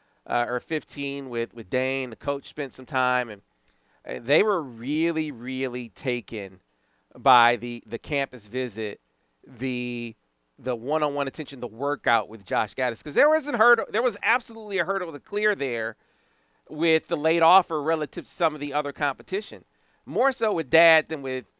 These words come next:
with, uh, with Dane. Dane was not, you know, I, I don't think he took issue with the timing of the offer. Dad was like, "Well, what took you so long? Was it just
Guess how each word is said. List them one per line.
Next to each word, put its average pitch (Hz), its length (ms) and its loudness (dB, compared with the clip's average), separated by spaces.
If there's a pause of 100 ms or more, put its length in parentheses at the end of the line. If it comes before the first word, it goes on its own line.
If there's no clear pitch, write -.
with, 139 420 -4 (380)
uh, 143 240 2
with 113 160 -10
Dane. 127 400 0
Dane 208 380 -2
was 147 180 -6
not, 143 440 2 (600)
you 147 160 -2
know, 135 380 -2
I, 139 280 4
I - 20 8
don't 190 140 2
think 185 140 -4
he 180 100 -16
took 165 220 -6
issue 151 340 -8
with 123 140 -10
the 110 80 -18
timing 123 360 0
of 113 80 -6
the 110 120 -6
offer. 113 240 -4
Dad 151 260 2
was 151 140 -4
like, 147 100 0
"Well, 135 120 -8
what 165 140 -6
took 226 160 -12
you 196 60 -16
so 170 160 -6
long? 131 220 -4
Was 123 160 -8
it 123 100 -10
just 160 380 -4